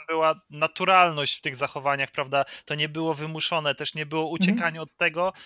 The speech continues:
Speaker 1: ani robienia czegoś na siłę, tylko właśnie widać było naturalność w tych, e, zachowaniach Janasika,
Speaker 2: Dobrze,
Speaker 1: jeśli chodzi o
Speaker 2: ale
Speaker 1: grę do przodu.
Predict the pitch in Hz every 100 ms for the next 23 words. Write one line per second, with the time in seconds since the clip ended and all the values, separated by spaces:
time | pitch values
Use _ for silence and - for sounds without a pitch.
0 | - - 143 156 165 160 165 - 156 156
1 | 160 - 156 139 143 160 156 - 165 160
2 | 147 147 156 143 139 147 139 127 117 -
3 | 123 - 127 117 123 120 117 113 123 123
4 | - 120 123 185 196 135 135 165 170 131
5 | 120 120 - -